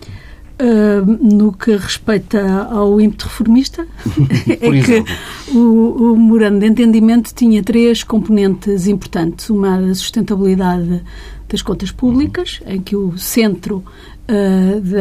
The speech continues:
Speaker 1: das preocupações tinha que ver com o controle do déficit. Ahm, tinha uma outra dimensão que era a da estabilidade do sistema financeiro e, finalmente, a última das, eh, das reformas estruturais.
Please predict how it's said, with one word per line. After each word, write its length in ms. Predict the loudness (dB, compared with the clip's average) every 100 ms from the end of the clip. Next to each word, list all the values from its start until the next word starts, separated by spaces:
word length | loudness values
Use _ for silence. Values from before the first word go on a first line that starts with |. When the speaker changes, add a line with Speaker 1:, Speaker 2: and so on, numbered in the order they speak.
| 0
Speaker 1:
das 140 | 0 -2
preocupações 760 | -2 -2 -2 -4 -6 -2 -4
tinha 220 | -2 -2
que 80 | -2
ver 180 | -4 -4
com 120 | -4
o 40 | -6
controle 360 | -4 -4 -2
do 100 | 0
déficit. 560 | 0 -2 -4 -10 -12 -16 -20 -20 -20 -20 -6
Ahm, 580 | 0 2 4 4 4 2
tinha 260 | 2 2 4
uma 200 | 4 4
outra 280 | 2 2 2
dimensão 560 | 2 2 0 -2 -2
que 300 | -2 -4 -2
era 500 | 0 0 -2 -4 -6 -6
a 80 | -4
da 140 | 0
estabilidade 500 | 0 0 0 0 0
do 80 | -4
sistema 300 | -4 -2 -2
financeiro 640 | -2 -2 -2 -4 -6 -6 -12 -10
e, 60 | -6
finalmente, 720 | 0 2 4 2 2 0 -4
a 80 | 0
última 520 | 0 2 0 0 -2 -8 -20 -20 -12
das, 380 | -2 0 0 0
eh, 420 | -2 -2 -2 -2 -4
das 480 | -4 -2 0 0 -2
reformas 600 | -4 -4 -2 -2 0 -2
estruturais. 680 | -6 -6 -6 -4 -4 -6